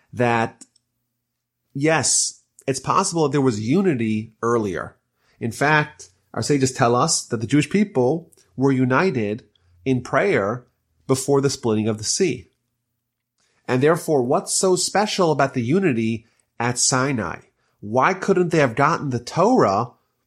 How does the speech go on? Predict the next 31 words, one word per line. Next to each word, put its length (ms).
forty-three 560
days 280
earlier 720
at 300
the 540
splitting 380
of 100
the 80
sea? 280
They 100
were 120
united 420
then 160
as 120
well. 440
And 100
maybe 220
the 160
answer 440
is 480
that 160
when 200
bullets 500
are 120
flying, 640
it's 160
no 120
challenge 540
to 60
be 140
united. 560